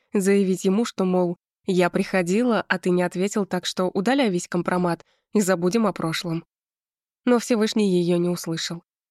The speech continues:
После второго гудка дверь открылась. Он даже не спросил, кто пришёл. Он ждал её. И Таша вошла в светлый подъезд, добралась до лифта, нажала кнопку восьмого этажа. Отсчитывая этажи, она не могла побороть дрожь.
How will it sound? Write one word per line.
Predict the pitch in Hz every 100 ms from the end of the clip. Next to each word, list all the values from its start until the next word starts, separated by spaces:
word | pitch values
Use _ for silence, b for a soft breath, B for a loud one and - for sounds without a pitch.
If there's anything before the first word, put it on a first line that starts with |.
| _ _ -
После | 262 247
второго | - 208 196
гудка | 190 185 - 226
дверь | 180 175
открылась. | 175 - 165 156 160 - _ _ _ -
Он | 196
даже | 185 185
не | 190
спросил, | - 214 - 254
кто | - 175
пришёл. | 170 170 - 165 156 - _ _ _
Он | 196 180
ждал | 175 185 226
её. | 165 165 156 156 - _ _ _ _ _ _ _ _ _ _
И | 220 214
Таша | 196 208 254
вошла | 220 - 185
в | 190
светлый | 185 185 180
подъезд, | 175 185 175 170 - - -
добралась | 208 185 180 180 196
до | 180
лифта, | 180 175 - 170 - _ _ -
нажала | 208 196 185 185
кнопку | 185 190 -
восьмого | 233 220 180 170 175 175
этажа. | 175 170 170 165 - _ _ _ _ _ _ _ -
Отсчитывая | 208 - 247 240 226 214
этажи, | 220 214 220
она | 226 190
не | 185
могла | 190 190 240
побороть | 214 180 185 190 180
дрожь. | 196 175 -